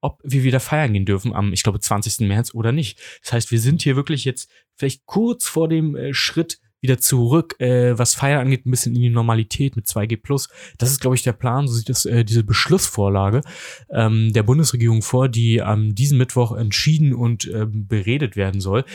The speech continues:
Also es könnte sein, dass es in, ja, einem knappen Monat, äh, in einem guten Monat, meine ich, schon wieder möglich ist. Also,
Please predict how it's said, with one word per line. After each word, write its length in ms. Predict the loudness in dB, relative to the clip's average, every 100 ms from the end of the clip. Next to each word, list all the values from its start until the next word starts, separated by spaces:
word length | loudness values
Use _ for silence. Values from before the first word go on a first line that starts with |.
| -6
Also 120 | -4
es 60 | -2
könnte 240 | -2 0
sein, 180 | 0 0
dass 120 | 0 -4
es 160 | -6
in, 460 | -2 0 2 0 0
ja, 260 | 0 0
einem 180 | -2 -4
knappen 320 | -2 -2 2
Monat, 400 | 2 2 0 -4
äh, 40 | -6
in 240 | -6 -6
einem 220 | -4 -4 -4
guten 240 | -2 -2
Monat, 260 | -2 -4 -6
meine 240 | -4 -4
ich, 120 | -6 -10 -14 -12
schon 300 | -2 0 0
wieder 280 | 2 0 0
möglich 380 | -2 -2 -2 -10
ist. 180 | -12 -8
Also, 340 | -6 -4 -6